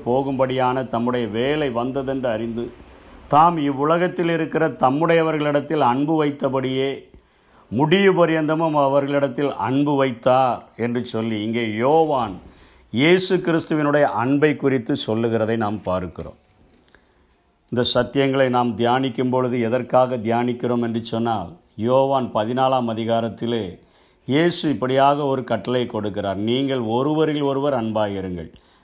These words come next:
நான் உங்களில் அன்பாயிருந்தது போல நீங்களும் ஒருவரில் ஒருவர் அன்பாயிருங்கள் என்கிற புதிதான கட்டளையை உங்களுக்கு கொடுக்கிறேன்." நீங்கள் ஒருவரில் ஒருவர் அன்பாயிருந்தால்,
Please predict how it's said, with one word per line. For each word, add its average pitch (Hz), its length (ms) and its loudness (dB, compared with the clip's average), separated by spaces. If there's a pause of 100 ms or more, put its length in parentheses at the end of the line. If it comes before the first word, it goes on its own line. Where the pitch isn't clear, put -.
நான் 139 380 4
உங்களில் 151 360 0
அன்பாயிருந்தது 131 880 0
போல 131 260 0
நீங்களும் 160 720 0
ஒருவரில் 135 540 -2
ஒருவர் 123 380 -2
அன்பாயிருங்கள் 104 600 -6 (420)
என்கிற 135 360 2
புதிதான 151 760 2
கட்டளையை 131 500 -2
உங்களுக்கு 120 400 -2
கொடுக்கிறேன்." 98 520 -4
நீங்கள் 98 300 -6
ஒருவரில் 120 480 -2
ஒருவர் 120 360 -2
அன்பாயிருந்தால், 117 920 -2